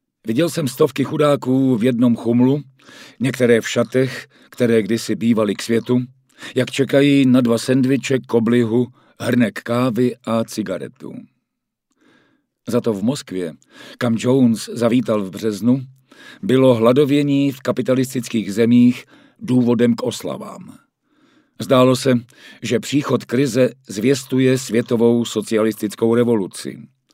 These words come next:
Stalin a jeho klika se chlubili nevyhnutelným vítězstvím systému, který v Sovětském svazu vybudovali.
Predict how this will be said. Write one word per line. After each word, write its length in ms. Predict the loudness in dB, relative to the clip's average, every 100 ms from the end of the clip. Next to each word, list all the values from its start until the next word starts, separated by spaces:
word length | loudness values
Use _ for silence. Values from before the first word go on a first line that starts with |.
| _ -20 -18 -14
Stalin 500 | -2 2 4 4 4
a 60 | 2
jeho 260 | 0 0
klika 300 | -2 -2 -2
se 160 | -4 -6
chlubili 480 | -4 -2 0 0 -2 -10 -20 -4
nevyhnutelným 880 | 0 2 2 0 2 2 4 4 4
vítězstvím 520 | 2 -2 -4 -4 -6
systému, 600 | -6 -4 0 4 6 4 0 -20 -20 -16
který 380 | -2 0 2 0
v 80 | -2
Sovětském 520 | 0 0 0 -2 -2
svazu 520 | -2 -2 0 0 -2 -4
vybudovali. 760 | -4 -2 -2 -6 -6 -8 -12